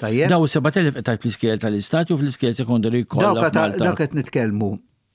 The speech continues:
Speaker 1: fil-, fil-, fl-iskejjel, fl-iskejjel tal-istat.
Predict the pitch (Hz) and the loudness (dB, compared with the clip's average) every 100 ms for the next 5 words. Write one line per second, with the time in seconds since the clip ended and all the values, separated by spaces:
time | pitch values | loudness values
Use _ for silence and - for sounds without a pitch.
0 | _ _ _ _ _ _ _ - 135 156 | _ _ _ _ _ _ _ -12 -4 0
1 | 131 127 123 120 120 113 110 107 _ _ | 2 2 2 2 2 0 -2 -6 _ _
2 | _ _ _ _ - 151 147 - - 139 | _ _ _ _ -2 0 0 -4 -4 -2
3 | 123 - 151 143 147 156 - - 135 - | -2 0 0 2 2 0 -6 -4 -4 0
4 | 135 131 117 123 117 - 98 - | 0 0 -2 -4 -4 -6 -6 -10